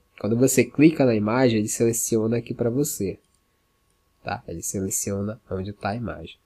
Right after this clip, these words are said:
Então, ele salvou cada imagem aqui como um index underline zero um, index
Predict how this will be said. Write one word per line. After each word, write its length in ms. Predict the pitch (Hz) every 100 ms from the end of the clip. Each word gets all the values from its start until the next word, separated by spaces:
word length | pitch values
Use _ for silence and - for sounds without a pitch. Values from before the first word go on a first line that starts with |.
| _ - _ _ -
Então, 220 | 147 190
ele 140 | 190
salvou 480 | 180 151 117 110 117
cada 340 | 113 143 156
imagem 460 | 120 104 101 98 92
aqui 340 | - 139 139
como 260 | 113 117 117
um 80 | 117
index 540 | 135 170 175 175 - 170 160 -
underline 680 | 117 110 107 110 135 147 135
zero 280 | 120 120
um, 280 | 139 120 104 - _ _ _ _ _ _ _ -
index 500 | 120 156 165 160 -